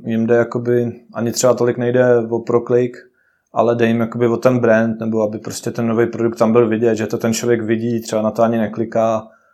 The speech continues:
ale jakoby ví o tom a potom, potom, když jde do obchodu, do malou obchodu, do kamenného obchodu třeba, tak si to koupí, jo. A právě ty e-shopy,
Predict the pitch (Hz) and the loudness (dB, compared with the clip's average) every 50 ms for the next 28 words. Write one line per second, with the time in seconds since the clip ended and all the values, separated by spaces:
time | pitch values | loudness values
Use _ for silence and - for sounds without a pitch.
0 | _ _ - 107 110 113 113 113 - 113 120 120 110 117 123 113 107 107 - 120 | _ _ -2 2 2 2 2 0 0 0 0 0 2 2 2 2 2 2 0 0
1 | 117 117 113 110 113 113 - 117 113 113 107 101 - - - _ _ - - - | 0 0 0 -2 -6 -6 -2 -2 0 0 -2 -2 -6 -12 -20 _ _ -20 -16 -12
2 | - 113 110 104 104 107 117 113 107 107 107 107 107 - - 113 117 117 113 107 | -8 -8 -6 -6 -2 -2 0 0 2 2 2 0 0 -4 -2 0 2 2 2 0
3 | 104 107 104 104 107 107 104 - - 110 113 110 107 104 107 110 107 107 107 110 | 0 0 0 0 0 -2 -4 -6 -6 -6 -6 -6 -6 -6 -4 -4 -2 0 -2 -2
4 | 110 110 104 - - 113 107 107 98 - - 107 110 107 107 - _ _ _ _ | -2 -4 -6 -8 -8 -8 -8 -8 -8 -8 -8 -8 -8 -8 -10 -14 _ _ _ _
5 | _ _ _ _ - 107 - - 113 110 117 107 110 107 110 107 - 104 101 101 | _ _ _ _ -8 -6 -6 -6 -6 -6 -4 -2 -2 -2 -2 -4 -6 -6 -6 -6
6 | 98 98 95 98 _ _ _ _ _ _ _ _ _ _ _ _ _ _ _ _ | -8 -10 -14 -20 _ _ _ _ _ _ _ _ _ _ _ _ _ _ _ _
7 | - - 107 104 104 104 104 104 107 104 - - - _ - - 135 135 139 143 | -8 -6 -4 -2 -2 -4 -4 -4 -6 -8 -10 -12 -18 _ -20 -20 -20 -18 -18 -18
8 | 135 120 - - - - 107 107 107 110 107 - 139 131 117 - - 120 117 - | -18 -20 -16 -6 2 4 6 6 6 4 2 0 -2 -2 -2 -2 -2 -2 0 0
9 | 117 113 113 113 117 110 | 0 2 2 2 0 -2